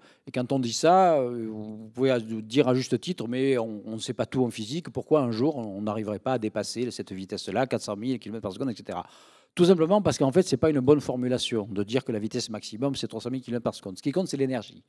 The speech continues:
On sait que, partant d'une particule matérielle, si vous l'accélérez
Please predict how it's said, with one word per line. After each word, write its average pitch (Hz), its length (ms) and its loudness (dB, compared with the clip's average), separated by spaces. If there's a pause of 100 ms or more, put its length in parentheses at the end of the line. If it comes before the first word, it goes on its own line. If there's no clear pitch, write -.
(600)
On 151 180 8
sait 240 260 2
que, 165 320 6 (760)
partant 165 340 2
d'une 120 220 -2
particule 120 480 -2
matérielle, 123 720 -2
si - 120 -18
vous 113 120 4
l'accélérez 156 680 2